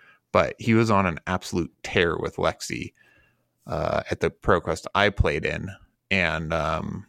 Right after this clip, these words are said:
<clears throat> only lost to me on the day, and was just like, yeah, annihilating everybody. It was a great meta call, and he played,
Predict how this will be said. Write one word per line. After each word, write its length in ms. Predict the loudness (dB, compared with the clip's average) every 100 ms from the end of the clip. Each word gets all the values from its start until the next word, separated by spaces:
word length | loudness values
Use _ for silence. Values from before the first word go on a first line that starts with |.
| -10
<clears throat> 1300 | -10 -8 -10 -10 -14 -18 _ _ _ _ _ _ 0
only 240 | 4 4
lost 340 | 6 6 4 0
to 80 |
me 260 | 0 2 4
on 180 | 4 2
the 80 | 2
day, 420 | 4 4 4 0 -8 _ -4
and 260 | -2 -2
was 160 | -4 -4
just 300 | -2 -2 0
like, 300 | 0 0 -4
yeah, 260 | -2 -2 -6 -16 _ -20 _
annihilating 640 | -4 0 2 0 0 -4 -6
everybody. 420 | -4 -2 -2 0
It 40 | 0
was 120 | 0
a 60 |
great 320 | 0 2 2 2
meta 180 | -2
call, 380 | -2 0 0 0 -2
and 80 | -8
he 80 |
played, 400 | -4 0 0 0